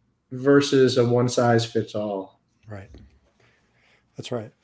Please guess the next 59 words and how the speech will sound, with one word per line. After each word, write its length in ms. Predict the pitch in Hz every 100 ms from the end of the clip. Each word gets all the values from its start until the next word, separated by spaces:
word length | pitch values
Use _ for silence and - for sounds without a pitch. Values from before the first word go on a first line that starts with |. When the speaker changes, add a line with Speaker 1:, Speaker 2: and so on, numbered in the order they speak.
| _
Speaker 2:
One 140 | - 160
size 240 | 220 214
fits 180 | 220 208
all, 260 | 190 185 214
i-, 60 |
it's 360 | 180 175 175 151
gone. 340 | 147 139 156
It 100 | 165
never 280 | 135 135 151
worked. 340 | 143 156 165
You 60 | 139
know, 60 | 135
I 60 |
just 200 | 123 135
got 180 | 156 139
back 200 | 143 139
from 100 | 139
Starbucks. 720 | - 143 135 143 147 - -
Uh, 320 | 127 120 123 117
it's 140 | 107 -
my 100 | 113
daily 360 | 139 139 139
outing 280 | 135 139 143
to 60 | 139
<laughs> 20 |
Starbucks, 580 | - 202 170 165 143 -
which 200 | 135 - - -
I 140 | -
wish 140 | 127
I 60 | 165
had 200 | 143 143
stock. 420 | - 143 135 151
Do 100 | -
I 60 | 160
have 120 | 196
stock 340 | - 175 180 _ _ -
in 100 | 151
Starbucks? 440 | - 180 170 170
Speaker 1:
Not, 220 | 147 151 151 -
not 240 | 151 160 170
in 60 |
Speaker 2:
Yeah. 40 | 143
Speaker 1:
Starbucks, 600 | - 143 143 123 123 -
but 80 | 131
it, 260 | 139 151 -
it's 100 | 165
funny 260 | - 196 151
that 160 | 131
someone 280 | 117 170 160
was 120 | 151
pushing 320 | 147 151 147 139
Starbucks 500 | - 123 117 117 127
on 100 | 117
C 200 | 135 123
N 120 | 117
B 100 | 113
C 220 | 113 117
today, 320 | 117 110 107
so 380 | 107 113 110 110